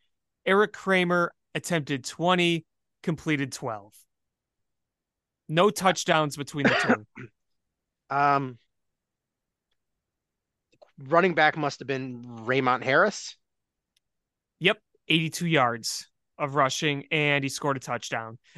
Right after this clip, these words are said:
Speaker 1: And Eric Kramer did score a touchdown, but with his legs, rushing, not passing.
Speaker 2: And I'm gonna guess the leading receiver was Ricky Proehl.
Speaker 1: Uh, nope.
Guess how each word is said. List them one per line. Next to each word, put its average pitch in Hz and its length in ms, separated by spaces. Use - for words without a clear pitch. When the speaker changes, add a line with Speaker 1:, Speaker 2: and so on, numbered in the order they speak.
Speaker 1:
And 185 240
Eric 214 240
Kramer 208 320
did 202 240
score 202 240
a 165 60
touchdown, 147 640
but 139 260
with 156 140
his 135 160
legs, 117 380
rushing, 120 480
not 123 180
passing. - 480
Speaker 2:
And 139 600
I'm 165 220
gonna 208 220
guess 151 480
the 139 60
leading 160 420
receiver 143 680
was 127 520
Ricky 143 280
Proehl. 156 480
Speaker 1:
Uh, 135 760
nope. 214 200